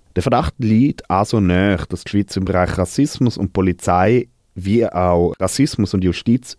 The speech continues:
zu wenig macht. Zu dem Schluss kommt auch der vorher erwähnte U-N-Bericht. Eine Massnahme, die dann auch der Bund sieht, um können beispielsweise Fälle von Racial Profiling, also illegale Polizeikontrollen, nur aufgrund von Aussehen und Herkunft einzudämmen,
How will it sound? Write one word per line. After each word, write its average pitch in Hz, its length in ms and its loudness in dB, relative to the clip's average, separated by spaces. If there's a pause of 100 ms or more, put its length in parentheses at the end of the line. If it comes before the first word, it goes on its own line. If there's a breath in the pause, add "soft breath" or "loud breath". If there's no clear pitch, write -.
zu - 180 -8
wenig 90 320 0
macht. - 360 -16 (120)
Zu - 100 -4
dem 107 200 2
Schluss - 420 -2
kommt 135 240 0
auch 95 140 2
der 110 80 0
vorher 95 400 2
erwähnte 80 720 -2
U-N-Bericht. - 720 -2 (160)
Eine 113 120 -2
Massnahme, 113 500 2
die 104 80 4
dann 104 160 2
auch 98 80 2
der 98 80 -2
Bund 95 400 0
sieht, 101 340 0
um 98 80 0
können 90 240 0
beispielsweise 90 640 -4
Fälle 82 320 0
von 82 180 -2
Racial 80 400 0
Profiling, 82 800 0
also 78 240 0
illegale 82 480 2
Polizeikontrollen, 82 1200 0
nur 104 360 0
aufgrund 90 460 -2
von 78 180 0
Aussehen 87 540 0 (460 loud breath)
und 82 360 0
Herkunft 104 600 -2
einzudämmen, 104 720 0